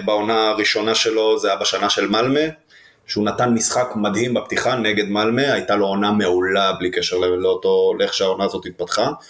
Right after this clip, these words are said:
ועונה שנייה הוא די ג'עג'ע, אה,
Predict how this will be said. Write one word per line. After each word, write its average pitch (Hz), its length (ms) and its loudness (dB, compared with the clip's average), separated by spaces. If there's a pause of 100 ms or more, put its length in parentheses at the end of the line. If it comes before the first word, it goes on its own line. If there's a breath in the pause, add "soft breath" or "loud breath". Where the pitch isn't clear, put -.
(300 loud breath)
ועונה 101 360 0
שנייה 123 340 0
הוא 117 320 2
די 120 140 2
ג'עג'ע, 117 640 0 (360)
אה, 101 240 0